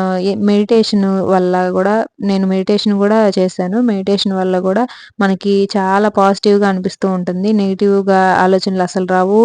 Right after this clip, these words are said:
ఏమన్నా నెగిటివ్ విషయాలు తెలిసినా కూడా మనకు అసలు అంత బాధ ఏం అనిపించదు మెడిటేషన్ చేయడం వల్ల. బుక్స్ చదవడం కూడా నేను ఇంతకుముందు పిల్లలు పుట్టకముందు చాలా ఖాళీ టైమ్ ఉండేది. అప్పుడు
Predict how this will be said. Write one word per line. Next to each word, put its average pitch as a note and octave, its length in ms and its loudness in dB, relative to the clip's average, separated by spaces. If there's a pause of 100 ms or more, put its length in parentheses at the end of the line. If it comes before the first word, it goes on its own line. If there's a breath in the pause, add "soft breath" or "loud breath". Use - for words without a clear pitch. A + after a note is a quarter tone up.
ఏమన్నా F#3+ 320 0
నెగిటివ్ G#3 460 0
విషయాలు G3 320 0
తెలిసినా G3 440 -2
కూడా G3+ 180 0
మనకు F#3 300 -2
అసలు F#3 200 -4
అంత F3+ 180 -4
బాధ F3+ 360 0
ఏం F#3+ 180 -2 (200)
అనిపించదు F#3+ 480 0
మెడిటేషన్ F#3 560 0
చేయడం F3 280 -2
వల్ల. F3 180 -2 (560 loud breath)
బుక్స్ G3+ 280 0
చదవడం A3 460 4
కూడా A3 180 2
నేను G#3+ 220 2
ఇంతకుముందు F#3+ 420 0
పిల్లలు G3 420 2 (100)
పుట్టకముందు F#3+ 680 0 (380)
చాలా F#3 280 0
ఖాళీ F#3+ 320 0
టైమ్ F#3+ 280 -2
ఉండేది. F3+ 380 -2
అప్పుడు F#3+ 340 0